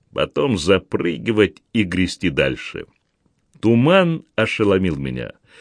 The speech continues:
заставив утратить все представления о времени и пространстве. Я чувствовал себя марионеткой, пляшущей под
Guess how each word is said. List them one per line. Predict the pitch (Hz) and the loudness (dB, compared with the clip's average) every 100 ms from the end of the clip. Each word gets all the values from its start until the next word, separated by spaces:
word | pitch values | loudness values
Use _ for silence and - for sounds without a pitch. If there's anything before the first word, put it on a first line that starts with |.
| - - | -20 -8
заставив | 92 90 123 120 - - 170 156 135 | -4 4 4 4 -2 -4 -2 0 0
утратить | 117 113 117 139 143 135 117 - _ | 0 0 0 0 0 0 -2 -4 _
все | - - - 180 | -12 -8 0 0
представления | 180 143 139 - - 120 117 147 151 139 127 113 _ _ - | 2 0 0 -4 -2 0 2 0 2 2 2 0 _ _ -2
о | 95 | 2
времени | 104 123 151 147 123 | 4 6 4 4 2
и | 127 | 0
пространстве. | - 110 110 - 117 143 135 - - 107 92 - _ - - | 0 0 0 -2 0 0 -2 -8 -4 -2 -2 -8 _ -20 -14
Я | - 90 135 | -4 4 4
чувствовал | 139 - 190 185 - - 151 143 | 4 0 2 2 0 2 4 2
себя | - 135 131 139 | 0 -2 2 2
марионеткой, | 135 135 131 123 120 127 131 - - 123 113 | 4 6 6 6 4 2 0 -2 0 0 0
пляшущей | - 95 113 135 - 117 - - 120 104 - _ _ | -2 0 2 0 -2 -6 -6 0 0 0 -4 _ _
под | - 107 - | 2 2 0